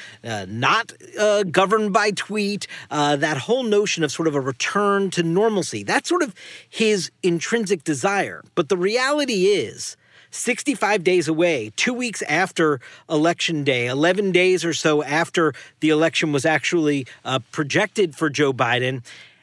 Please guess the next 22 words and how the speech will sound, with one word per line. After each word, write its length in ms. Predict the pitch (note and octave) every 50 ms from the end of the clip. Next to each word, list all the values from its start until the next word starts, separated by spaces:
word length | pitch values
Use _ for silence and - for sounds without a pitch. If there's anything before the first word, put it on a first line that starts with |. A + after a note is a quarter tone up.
| _ _ _ -
and 160 | F3+ F#3 F#3
there 120 | F#3 F#3 F#3+
are 220 | - F3+ E3+ E3
fundamental 960 | - - - - - A3+ A3 A3+ A#3+ B3 A#3+ A3+ G#3 G#3 G3 E3+ - F#3 D#3+
things 320 | - - F3 F3 E3 C#3
that 260 | C#3 D#3+ D#3 D#3+ - -
cannot 380 | - D#3 D3+ D3 D3+ E3+ -
take 240 | - D#3+ D3+ - -
place. 280 | - F#3 E3+ C#3+ B2 - - -
And 280 | D#3+ D3+ D3 C#3 B2+ C3
we 220 | E3 G3+ A#3 C4
are 220 | - - F#3 F3+
in 100 | F3 D#3
the 80 | D#3 D3
midst 500 | C#3 C#3 C#3+ E3 G3+ G3+ - - - - -
of 140 | D3+ C#3+ D3
a 100 | C#3+ B2
raging 720 | A#2+ A2 A2 A2 A#2+ D#3+ F3+ G#3 A3 G3+ F#3+ A#3 A#3 A#3 G3+
pandemic. 680 | - - G#3+ F3+ F3 E3 F3 F3 E3+ B2+ - - - _ _ _ _ _ _ _ _ _ - - - - - - -
And 160 | - G3 F#3+ D3+
just 280 | F#3 C4 C4+ - -
today, 540 | - A#3 G#3 A3 A#3+ C4+ A3 B2+ F#2+ - _